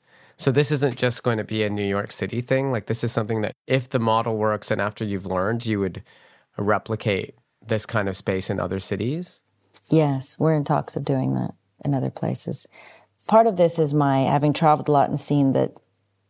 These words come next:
Speaker 2: it's not just the fashion business, it's also just giving people ownership of their work. And so I would like to partner with people in different countries, and I'd like them to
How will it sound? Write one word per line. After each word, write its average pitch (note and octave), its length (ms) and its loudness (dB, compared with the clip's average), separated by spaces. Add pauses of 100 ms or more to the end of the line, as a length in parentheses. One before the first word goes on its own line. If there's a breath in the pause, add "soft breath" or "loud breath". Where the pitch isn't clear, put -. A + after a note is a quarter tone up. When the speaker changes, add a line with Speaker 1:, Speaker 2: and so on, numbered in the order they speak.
Speaker 2:
it's - 160 0
not C#3 180 4
just D#3 240 2
the - 80 -2
fashion C#3+ 340 0
business, C#3 320 0
it's - 140 -2
also - 260 0
just C#3 280 -2
giving C#3+ 280 2
people C3+ 540 -2 (220)
ownership F3 560 2 (600)
of C3+ 140 0
their C3 160 2
work. A#2+ 400 -2 (460)
And C#3 200 2
so - 300 2
I C3+ 100 4
would C3+ 160 2
like C3 220 2
to D3+ 100 -2
partner - 640 -2
with C#3+ 220 -4
people - 380 -2
in C3 160 0
different - 300 -6
countries, B2+ 500 -2
and B2+ 80 0
I'd B2+ 120 -2
like B2+ 200 -2
them B2+ 260 0
to C3 340 -2